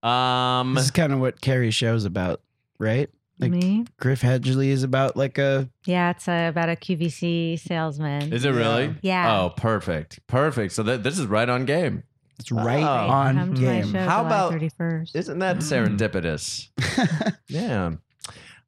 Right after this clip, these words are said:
Speaker 1: Um, well, this, guys, this product is, uh, this is a lotion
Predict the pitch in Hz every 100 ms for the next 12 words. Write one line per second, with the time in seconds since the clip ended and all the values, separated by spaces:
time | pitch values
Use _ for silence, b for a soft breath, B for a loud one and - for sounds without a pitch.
0 | - 139 156 160 160 160 160 - 135 143
1 | 185 214 - 156 131 135 143 135 147 -
2 | 139 135 127 - 123 120 110 104 120 117
3 | 117 127 160 165 135 120 131 175 - 123
4 | 98 107 147